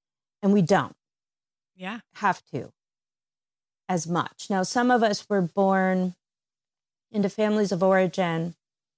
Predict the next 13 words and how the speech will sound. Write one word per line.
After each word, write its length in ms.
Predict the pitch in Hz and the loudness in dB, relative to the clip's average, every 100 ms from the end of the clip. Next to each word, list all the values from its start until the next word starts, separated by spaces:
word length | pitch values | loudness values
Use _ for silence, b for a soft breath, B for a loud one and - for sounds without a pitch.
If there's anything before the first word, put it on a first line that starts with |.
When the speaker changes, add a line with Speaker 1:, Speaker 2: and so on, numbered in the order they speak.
| _ - | _ 0
Speaker 1:
that 160 | 196 | 0
did 160 | 165 214 | 4 2
not 240 | 190 180 | 2 0
give 160 | 180 175 | 0 0
us 200 | 175 - | 0 -2
what 140 | 180 | -4
we 120 | 170 170 | -2 -2
needed. 540 | 165 165 151 156 - _ _ _ _ | 0 0 -2 -6 -12 _ _ _ _
Speaker 2:
Mm-hmm. 240 | 190 _ 202 _ _ _ _ | _ _ _ _ _ _ _
Speaker 1:
And 420 | 185 185 185 175 165 | -4 -2 0 -2 2
we 140 | 185 | 4
are, 400 | 175 170 170 165 - | 4 4 2 0 -2
like, 240 | 180 - | -4 -4